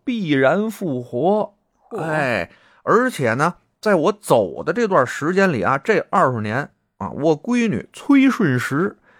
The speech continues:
Speaker 1: 将继承我的所有神力，大家一定要好好辅佐我闺女。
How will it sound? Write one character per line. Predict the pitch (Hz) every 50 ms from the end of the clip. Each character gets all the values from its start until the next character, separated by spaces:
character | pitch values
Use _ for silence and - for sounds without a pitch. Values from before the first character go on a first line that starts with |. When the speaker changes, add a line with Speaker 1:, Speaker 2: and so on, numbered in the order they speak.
| _ _
Speaker 1:
将 | - 202 214 220
继 | 208 - 180 139
承 | 117 - 170 190 196
我 | 139 - -
的 | - 117
所 | - - - - - 170 185 220 247 220
有 | 143 98 104
神 | 101 - - - 117 143 185 214
力， | 226 196 117 - - _ _ _
大 | 156 151 147
家 | 156 180 175 175
一 | 175 180 196 208
定 | 190 190 160
要 | 143 113 110
好 | - - 98
好 | 120 165 156
辅 | 156 - - - 147 180 208 226 208
佐 | 160 127
我 | 147 160 139 101 82 98 -
闺 | - 156 170 156
女。 | 120 98 - -